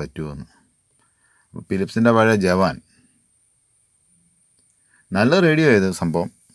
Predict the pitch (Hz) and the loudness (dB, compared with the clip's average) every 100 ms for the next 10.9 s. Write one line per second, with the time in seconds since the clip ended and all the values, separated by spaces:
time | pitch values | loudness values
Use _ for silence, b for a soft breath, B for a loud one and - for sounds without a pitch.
0 | _ _ _ _ _ _ _ _ _ _ | _ _ _ _ _ _ _ _ _ _
1 | _ _ _ _ b b b b - 90 | _ _ _ _ b b b b -16 -8
2 | 92 101 90 87 131 135 92 87 76 76 | -4 0 0 -2 -4 -2 -2 -2 -6 -8
3 | 76 73 - b b b b b b _ | -10 -16 -18 b b b b b b _
4 | - 85 85 85 71 71 71 - b b | -12 -10 -6 -8 -8 -14 -16 -20 b b
5 | b b b 78 78 73 73 - - 76 | b b b -10 -8 -8 -12 -18 -18 -10
6 | 85 90 90 95 92 - - - 82 82 | -8 -6 -6 -6 -8 -12 -14 -12 -8 -6
7 | 85 85 80 80 80 78 78 - 85 82 | -6 -6 -6 -6 -6 -8 -10 -12 -10 -10
8 | - 80 82 82 - 73 76 80 82 82 | -12 -10 -8 -8 -8 -10 -6 -4 -4 -6
9 | - _ b b b b _ - 80 78 | -10 _ b b b b _ -10 -10 -8
10 | 87 80 80 73 76 76 78 80 73 | -10 -8 -10 -10 -12 -10 -8 -8 -10